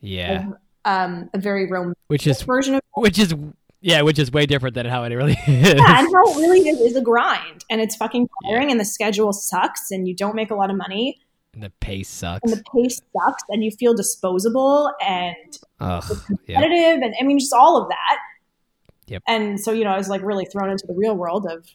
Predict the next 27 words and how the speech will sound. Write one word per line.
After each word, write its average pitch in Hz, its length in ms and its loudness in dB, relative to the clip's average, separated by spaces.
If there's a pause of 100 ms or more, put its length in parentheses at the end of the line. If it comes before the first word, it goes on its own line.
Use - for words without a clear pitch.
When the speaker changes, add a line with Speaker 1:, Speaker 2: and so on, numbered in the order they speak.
(120)
Speaker 2:
what 190 140 -4
it's 180 160 -8
like 170 240 -8
to - 100 -16
be 170 120 -8
a 180 60 -6
full-time 175 680 -12 (480)
local 185 400 -4
yoga 175 220 -6
teacher. 170 260 -14
And 190 140 -8
I 170 40 -12
was 170 100 -16
like, 240 100 -20
"This 262 140 -20
is - 260 -16
shit." - 420 -10 (180)
<laughs> 269 80 -2 (340)
This - 120 -6
is 285 100 -4 (100)
Speaker 1:
Yeah, 95 440 -12
this - 200 -10
is, 139 260 -12
yeah, 123 200 -8
this 120 200 -10
is, 160 140 -10
like, 101 200 -12